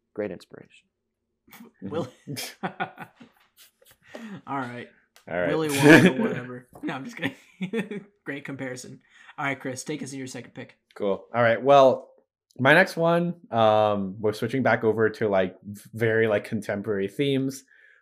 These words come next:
Speaker 3: um, addressed through film. And this was a real, this subject, okay, so the subject that I chose was, as you guys know, I'm very passionate about this. It's, like, um, the Black experience and identity politics.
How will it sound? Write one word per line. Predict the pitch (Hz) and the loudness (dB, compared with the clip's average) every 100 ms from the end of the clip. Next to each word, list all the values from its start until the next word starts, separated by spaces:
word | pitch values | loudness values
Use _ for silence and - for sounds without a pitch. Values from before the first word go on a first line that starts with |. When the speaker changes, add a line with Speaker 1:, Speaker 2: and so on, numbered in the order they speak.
| - | -8
Speaker 3:
um, | 101 98 92 90 | -2 0 0 -2
addressed | 113 101 110 - - | -4 2 2 0 -6
through | 110 104 104 101 _ - | 0 0 0 -8 _ -2
film. | 107 101 123 123 | 0 0 -2 -6
And | 120 117 107 101 104 _ - _ - | -2 0 0 -4 -10 _ -20 _ -2
this | 160 233 | 0 4
was | 294 | 4
a | 381 | 4
real, | 131 131 147 | 4 4 6
this | 135 170 175 | 6 4 4
subject, | 135 131 123 123 | -4 0 2 0
okay, | 117 113 | -2 -6
so | - 127 | -2 -2
the | |
subject | 127 147 160 | 2 2 2
that | 131 | 2
I | 117 | 0
chose | 117 110 110 110 | 2 2 2 0
was, | 113 107 101 98 - _ - | 0 2 4 0 -8 _ -4
as | 113 | -2
you | 110 | 0
guys | 110 | -2
know, | 104 | -2
I'm | 101 | -2
very | 104 | -4
passionate | 101 95 101 | -4 -6 -6
about | 92 92 | -6 -6
this. | 101 92 - | -4 -6 -8
It's, | 101 95 110 | -10 -6 -4
like, | 92 87 - _ 107 - - | -2 -4 -10 _ -20 -20 -6
um, | 98 92 90 87 90 | -2 0 -2 -6 -4
the | 131 | -2
Black | 123 113 | 2 2
experience | 120 - 117 107 110 | 2 -4 -2 0 -2
and | 101 101 | -4 -4
identity | 104 101 92 101 | -6 -4 -4 -6
politics. | 107 107 110 139 151 - - | -2 -2 -2 -2 -6 -10 -20